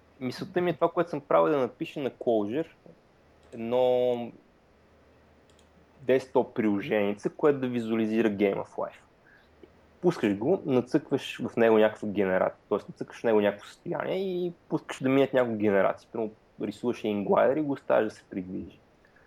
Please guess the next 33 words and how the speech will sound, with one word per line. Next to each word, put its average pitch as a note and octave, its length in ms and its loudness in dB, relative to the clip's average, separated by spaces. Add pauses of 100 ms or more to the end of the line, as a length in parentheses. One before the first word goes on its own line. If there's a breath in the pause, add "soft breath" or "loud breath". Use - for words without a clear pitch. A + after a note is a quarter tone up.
(300 soft breath)
След C#3+ 200 2
това, E3 120 0
докато - 240 -4
проду-, C3+ 260 -2 (280)
приложението B2+ 540 0
е A2 40 2
отворено, G#2 640 0 (720)
отиваш D3+ 340 0
си - 120 -20
в - 100 -16
редактора G2+ 640 0 (300)
и C3 200 -4
променяш C#3+ 400 2
функцията C#3+ 520 -8
с - 60 -20
правилата. G#2 640 0 (1000 soft breath)
Примерно A2+ 440 0
решаваш, A2+ 360 0 (120)
че C3+ 480 -2
вместо A2+ 340 -6
на G#2 420 -2 (380)
три A2 400 -2
живи G2+ 240 -4
съседа G2+ 380 0
ще - 120 -20
се G2 120 -4
ражда G2 200 0 (120)
клетка, - 260 -8
ще - 100 -20
се A2+ 120 -2
ражда G#2 300 -2
на F#2+ 100 -10
две. F#2 260 -12